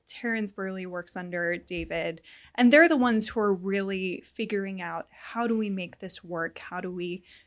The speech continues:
do justice to this election cycle with so many candidates and storylines? And it's, from an organizational perspective,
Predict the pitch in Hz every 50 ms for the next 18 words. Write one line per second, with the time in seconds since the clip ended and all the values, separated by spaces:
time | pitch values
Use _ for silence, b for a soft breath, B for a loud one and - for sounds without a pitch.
0 | b - 196 - 226 214 185 - 196 175 175 - - - - 175 - - - -
1 | - - - 214 185 - - - - 214 208 196 190 - - 196 196 185 - -
2 | - 180 - 185 175 170 170 180 160 - - 196 185 185 180 175 170 175 - -
3 | 196 - 196 - - - - - - 180 180 - - - 170 170 170 170 170 170
4 | - - 196 196 190 202 B B B B B B B - 233 240 214 220 - -
5 | _ - - - - - - 240 226 220 208 - 220 226 214 220 208 202 196 196
6 | 190 190 - - - - 196 - - 254 247 - 277 262 254 - 285 285 285 277
7 | 254 -